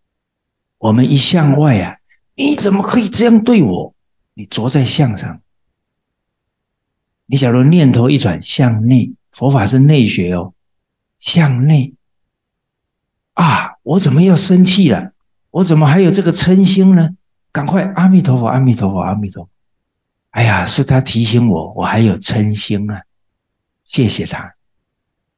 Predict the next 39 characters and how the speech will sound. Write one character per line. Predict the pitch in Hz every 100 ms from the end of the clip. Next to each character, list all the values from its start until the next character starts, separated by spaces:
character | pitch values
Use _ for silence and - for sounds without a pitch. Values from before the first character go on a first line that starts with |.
| _ _ _ _ _ _ _
哎， | 104 104
你 | 120
本 | - 95
来 | 101
气 | 104 - 113
得 | 107
要 | 117
死 | 92 -
的， | 78 - -
一 |
转 | 131 95 80
念， | 101 104 - _ _ _
谢 | - 117
谢 | 98 -
他 | -
提 | - -
醒。 | 92 - - _ _ _ _ _ _ _ _ _ _ _ _ _ _ _ _ _ - _ -
他 | 123
是 | 113 110
来 | 95
成 | - - 95 113
就 | 113 90
我 | 82
的 | 85 -
道 | 123 98 90
业 | 98 92 98
的。 | - _ _ _ _ _ _ _ _ _ _ _ _ _ _ _ _ _ _ _ _ _ _ _ _ _ _ _ _ _ _ _ _ _ _ _ _ _ _ _ _ _ 107 _ _ _ _ _
每 | - 98 107 104
一 | 104 151 165
个 | 151 120
人 | 98 92 101
来 | 107
到 | 120 135
我 | 110 87
们 | 90
生 | 104 123
命 | 123 123 104
中 | 113 110
啊， | 107